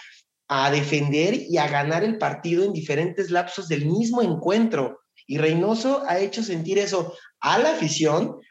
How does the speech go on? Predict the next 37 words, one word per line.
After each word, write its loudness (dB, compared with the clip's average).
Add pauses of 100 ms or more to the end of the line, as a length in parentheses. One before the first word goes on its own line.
(120)
a 0
los -2
jugadores, 2
y -2
más 0
importante, 0
él 0
se -2
le 0
está -2
creyendo, 0 (340)
que -4
yo 0
creo -2
que 2
eso -2
pasaba 0
mucho 0
con -4
Cruz -8
Azul, 0
que -4 (240)
los -4
directores 0
técnicos 0
de 0
Cruz -8
Azul 0 (260)
no 2
se -2
la 2
creían. 0 (280)
Memo 2
Vázquez, 2
el 0
Ojitos -4
Mesa, 2